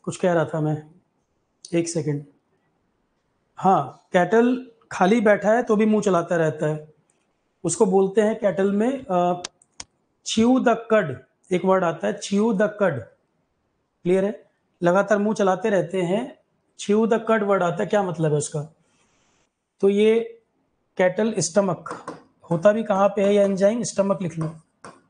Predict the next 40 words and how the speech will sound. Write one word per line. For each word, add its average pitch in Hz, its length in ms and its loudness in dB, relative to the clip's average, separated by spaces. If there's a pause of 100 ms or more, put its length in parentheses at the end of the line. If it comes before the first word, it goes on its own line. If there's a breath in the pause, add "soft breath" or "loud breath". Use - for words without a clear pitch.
(1040)
ये 175 80 2
enzyme 175 360 2
होता 170 240 2
भी 196 120 0
कहाँ 180 280 2
पर 175 100 2
है, 175 60 2
पेप्टिडाइनिन 175 640 4
वाला? 180 340 4
stomach 170 520 -2
में। 143 120 -6 (3000)
किस 196 140 0
पार्ट, 190 240 2
ये 185 80 4
भी 214 100 0
पूछ 214 220 0
बैठे, 214 320 2 (300)
काम 190 240 2
क्या 220 200 2
है, 226 160 0 (680)
क-, 165 180 -6
किस 180 180 0
में 220 120 2
होता 202 360 2
है 233 60 2
और 247 100 0
कहाँ 208 260 2
पर 208 160 -4
होता 156 260 -6
है? 139 140 -8
Stomach 190 400 -2
में 190 80 0
होता 160 220 -2
है। 160 120 -8
Cattle's 214 420 0
में 247 120 0
stomach 190 340 -2
में 208 140 0
होता 202 280 0
है, 269 80 -4